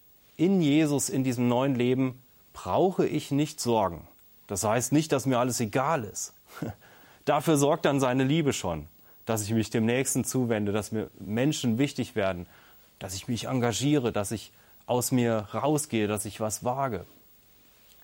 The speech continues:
Aber ich kreise nicht mehr um die Sorgen, sondern lerne Vertrauen. Im Vertrauen kann ich dann meine Probleme auch viel eher anpacken. „Jesus, übernimm du mal meine Sorgen und gib mir deine Zuversicht.“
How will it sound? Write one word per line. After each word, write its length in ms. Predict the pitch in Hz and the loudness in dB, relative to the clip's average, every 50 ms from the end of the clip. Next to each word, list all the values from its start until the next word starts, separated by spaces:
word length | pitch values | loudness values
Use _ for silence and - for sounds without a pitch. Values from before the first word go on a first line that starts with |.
| - - - _ _ - _ _ _ _ _ _ _ _ _ _ _ _ _ _ - | -20 -20 -20 _ _ -20 _ _ _ _ _ _ _ _ _ _ _ _ _ _ -4
Aber 160 | 135 147 165 | -2 0 2
ich 200 | 156 151 - - | 2 0 -2 -6
kreise 560 | - - - 143 139 160 190 220 214 190 185 | -8 -8 -4 -2 0 2 4 4 4 4 4
nicht 280 | 175 180 202 196 - - | 4 4 2 2 2 2
mehr 160 | 175 160 143 | 2 4 4
um 120 | 120 143 143 | 4 6 4
die 80 | 135 | 4
Sorgen, 580 | 127 117 123 117 131 135 143 151 156 156 151 151 - _ _ _ _ _ _ _ | 4 4 4 4 4 4 2 2 0 -2 -2 -4 -10 _ _ _ _ _ _ _
sondern 560 | - - - - 143 151 160 156 143 139 127 | -8 -2 2 2 4 6 6 4 4 4 4
lerne 340 | 127 131 131 139 151 156 151 | 4 2 2 2 2 0 0
Vertrauen. 600 | - - 143 - - - - 190 180 78 78 - - _ _ _ _ _ _ _ _ _ - - _ _ _ | 0 -2 -4 -2 -2 0 0 0 0 -2 -6 -10 -16 _ _ _ _ _ _ _ _ _ -20 -20 _ _ _
Im 100 | - 120 | -8 -6
Vertrauen 640 | - - 127 - - - 131 123 160 196 226 226 202 - - | -4 -2 -2 -2 0 0 2 2 4 4 2 2 0 -4 -8
kann 180 | - - 123 127 | -10 -8 -6 -6
ich 120 | 123 - | -4 -2
dann 160 | - 135 123 | 0 0 0
meine 200 | 120 117 120 117 | 2 0 0 -2
Probleme 720 | 107 - 120 113 107 123 135 175 226 208 156 135 151 175 175 - _ _ _ _ - _ _ _ _ _ _ _ _ _ - | -2 -2 -4 -2 0 2 2 2 2 2 2 0 0 -2 -4 -8 _ _ _ _ -20 _ _ _ _ _ _ _ _ _ -4
auch 180 | 123 131 127 | -2 -2 -2
viel 380 | - - - - 175 175 156 - | -2 -6 -4 -2 0 0 0 0
eher 260 | 147 143 147 147 - | 2 2 2 2 2
anpacken. 580 | - 185 233 240 - - 143 131 - - 85 - - _ _ _ _ _ _ _ _ _ _ _ - _ _ _ _ _ _ _ _ - | 2 2 2 2 0 0 -4 -4 -4 -6 -12 -16 -16 _ _ _ _ _ _ _ _ _ _ _ -20 _ _ _ _ _ _ _ _ -4
„Jesus, 440 | - - - 254 254 233 226 - - | 0 2 4 4 4 4 2 2 0
übernimm 440 | - 170 180 170 175 180 175 160 - | 2 2 4 4 4 4 2 2 2
du 160 | - 196 196 | 2 2 4
mal 220 | 202 214 196 185 | 4 4 4 2
meine 260 | 175 156 139 151 156 151 | 2 2 2 2 2 2
Sorgen 400 | 135 123 113 117 117 117 120 - | 4 4 4 4 4 2 0 -2
und 180 | - 117 110 | -2 -4 -4
gib 160 | 104 120 - | -4 -4 -4
mir 140 | 123 120 110 | -2 -2 0
deine 300 | 98 117 117 117 117 104 | 0 0 -2 -2 -4 -4
Zuversicht.“ 640 | - - 113 101 - 104 90 92 - - - - - | -4 -6 -6 -6 -8 -10 -10 -12 -12 -16 -18 -20 -20